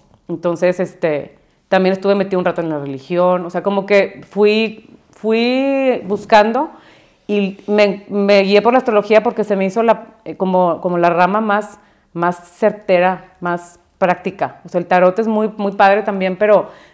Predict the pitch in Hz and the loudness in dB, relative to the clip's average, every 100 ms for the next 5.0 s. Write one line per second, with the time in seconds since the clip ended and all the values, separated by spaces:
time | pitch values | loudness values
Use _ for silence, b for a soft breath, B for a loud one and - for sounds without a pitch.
0 | B - 185 214 214 226 190 147 - _ | B -8 -6 -6 -2 2 2 0 -10 _
1 | _ 185 180 202 208 208 175 160 175 185 | _ -4 -2 -4 -4 -4 -4 -4 -4 -4
2 | 180 190 185 175 165 - _ - 165 170 | -4 -2 -2 -2 -8 -14 _ -10 -10 -8
3 | 170 156 151 147 160 175 175 175 170 156 | -10 -10 -8 -4 -2 -2 0 -2 -2 -6
4 | 156 165 170 175 165 147 135 - 175 175 | -6 -6 -6 -8 -8 -10 -8 -4 -4 -4